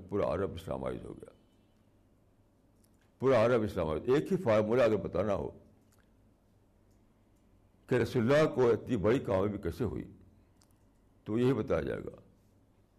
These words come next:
آپ جانتے ہیں کہ امریکہ میں ایک کتاب چھپی ہے، The Hundred، اس میں انہوں نے ساری ہسٹری کے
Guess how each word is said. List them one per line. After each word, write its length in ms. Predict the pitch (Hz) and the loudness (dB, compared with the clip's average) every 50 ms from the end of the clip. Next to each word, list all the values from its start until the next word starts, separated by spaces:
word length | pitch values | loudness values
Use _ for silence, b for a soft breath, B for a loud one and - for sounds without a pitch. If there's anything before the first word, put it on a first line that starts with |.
| _ _ _ _ _ _ - | _ _ _ _ _ _ -6
آپ 140 | - 87 95 | -4 -2 0
جانتے 280 | 95 107 104 104 - 131 | 0 0 0 0 -2 -4
ہیں 80 | 127 | -4
کہ 240 | 131 - 101 95 92 - - - - | -4 -2 -2 -2 -2 -2 -4 -8 -8
امریکہ 400 | 76 87 92 92 90 92 113 98 | -6 -4 -2 -4 -2 0 0 0
میں 100 | 95 87 | 0 -2
ایک 100 | 82 - | -4 -6
کتاب 340 | 78 76 - 101 98 - - | -6 -2 0 0 0 0 -2
چھپی 340 | 90 85 - 92 90 90 | -8 -10 -8 -6 -4 -4
ہے، 40 | 90 87 92 - - - - - 69 76 | -4 -4 -8 -14 -18 -20 -18 -14 -8 -4
The 80 | 90 90 | -2 -2
Hundred، 320 | 101 101 95 80 78 73 - - - - b b b b b b b b _ _ | 0 -2 -2 -4 -6 -8 -10 -14 -20 -20 b b b b b b b b _ _
اس 140 | 98 90 98 | -12 -8 -4
میں 100 | 117 120 | -2 0
انہوں 140 | 120 110 110 | 0 0 0
نے 100 | 107 107 | -2 -4
ساری 460 | 107 - - 107 110 123 139 120 107 | -6 -4 -2 0 2 2 2 0 -2
ہسٹری 280 | 98 - - 120 131 | -4 -6 -6 -6 -6
کے 220 | 127 - 123 113 | -4 -2 -2 -2